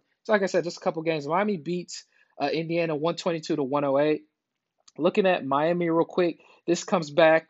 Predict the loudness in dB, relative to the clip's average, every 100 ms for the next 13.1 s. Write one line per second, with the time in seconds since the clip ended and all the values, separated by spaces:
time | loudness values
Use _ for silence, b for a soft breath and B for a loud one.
0 | -4 -2 -2 0 0 2 -4 -2 -2 2
1 | 0 0 -4 -4 -8 b b b 0 0
2 | -4 2 2 2 -4 -2 -2 -2 -2 -2
3 | -4 -2 0 2 2 0 -2 _ _ _
4 | _ -8 4 4 6 2 -2 -6 -6 4
5 | 6 6 2 0 0 0 -2 0 2 0
6 | -4 -14 -10 -6 -4 -6 -10 _ -8 -6
7 | -2 0 2 0 -6 -4 -4 2 4 4
8 | 2 0 0 2 2 2 0 2 4 4
9 | 2 4 4 0 _ _ _ _ 0 2
10 | 2 0 -4 0 -2 -2 -4 -2 -2 -4
11 | -8 -6 -2 -2 0 0 2 2 0 0
12 | 0 -4 -10 -18 -20 _ _ 0 2 2